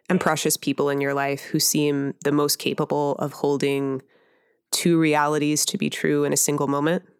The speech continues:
Y'all know, y'all are thinking of people. I know you are. That's Marilis. And I feel like, um, for them, it really comes from this place of desiring balance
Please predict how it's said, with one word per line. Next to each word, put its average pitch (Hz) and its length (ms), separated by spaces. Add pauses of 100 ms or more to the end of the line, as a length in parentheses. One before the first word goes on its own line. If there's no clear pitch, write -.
(1400)
Y'all 208 120
know, 349 200 (400)
y'all 294 260
are 440 140
thinking 247 260
of 175 80
people. 151 320
I 180 80
know 208 200
you 214 200
are. 156 300 (220)
That's 262 220
Marilis. 254 760
And 202 440 (1000)
I 226 140
feel 277 240
like, 277 220 (320)
um, 240 300
for 233 160
them, 226 160
it 262 60
really 233 240
comes 202 320
from 208 160
this 185 120
place 190 280
of 175 100
desiring 156 840 (180)
balance 180 840